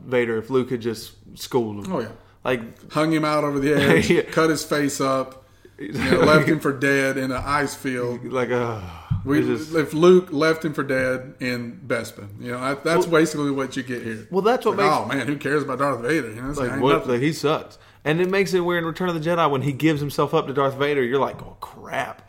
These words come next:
Speaker 2: Yeah.
Speaker 1: Like, he, Darth Vader whooped him last time.
Speaker 2: Yeah.
Speaker 1: Like, what chance does he have now?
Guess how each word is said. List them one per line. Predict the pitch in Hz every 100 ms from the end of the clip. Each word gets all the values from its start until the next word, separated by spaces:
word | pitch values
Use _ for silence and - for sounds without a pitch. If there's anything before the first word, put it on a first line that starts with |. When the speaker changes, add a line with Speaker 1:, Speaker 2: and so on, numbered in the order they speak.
| - 110
Speaker 2:
Yeah. |
Speaker 1:
Like, | 123 127
he, | 156 170
Darth | 123 147 151
Vader | 165 131
whooped | 117 135 196 -
him | 123
last | 117 113 -
time. | 117
Speaker 2:
Yeah. | 113
Speaker 1:
Like, |
what | 131 156
chance | 165 156 151
does | 147
he |
have | 151 147
now? | 160 151